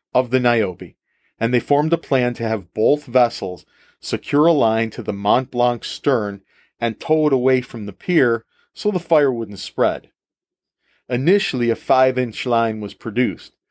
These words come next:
but Brannan didn't think it would be strong enough. A ten-inch line was called for, but before it could be brought, the Mont Blanc exploded. The explosion took place at nine oh four A M,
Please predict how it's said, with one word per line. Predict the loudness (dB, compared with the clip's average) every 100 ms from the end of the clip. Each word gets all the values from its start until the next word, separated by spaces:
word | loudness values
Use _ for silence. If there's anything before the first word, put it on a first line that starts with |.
| _ _ -10
but | -8
Brannan | 0 4 4 2 0
didn't | -2 -2 -6 -4
think | -4
it | -4
would | -10 -8
be | -10
strong | -8 2 2 2
enough. | -2 -10 -18 -20 _ _ _ _ _ _ _ _
A | -14
ten-inch | -4 -2 0 -2 -2 0
line | 2 2 -2 -8 -14 _ _ _ -8
was | -8 -8
called | -2 2 2 0
for, | -8 -12 -14 _ _ _ _ _ _ _
but | -4 -4
before | -8 0 0 0
it |
could | -2 -4
be | -2
brought, | -4 2 4 2 -2 _ _ _ _ _ _ _ _ _
the | -8
Mont | -2 -2 -2
Blanc | -2 0 -2 -4 -18 _ -12
exploded. | -8 -8 -8 -4 -2 -4 -8 -16 _ _ _ _ _ _ _ _ _ _ _ _ _ _
The | -2
explosion | -2 0 0 2 -2 0
took | -2 -2
place | 0 2 0 -4 _ _ _
at | -4 0
nine | 0 2
oh | 0
four | 0 0 2
A | 4 2
M, | 0 -6